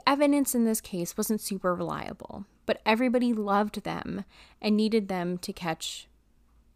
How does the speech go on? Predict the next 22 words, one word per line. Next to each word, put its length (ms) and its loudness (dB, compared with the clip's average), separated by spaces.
the 80 -8
people 260 -10
who 120 -8
did 180 -8
it, 160 -12
right? 320 -4
So, 540 0
do 140 0
we 100 0
think 240 0
there's 220 0
a 40 -2
chance 380 -2
that 140 -4
some 140 2
people 280 -4
accused 380 -4
of 100 -4
being 200 -2
involved 580 -6
weren't 260 -6
actually 720 -6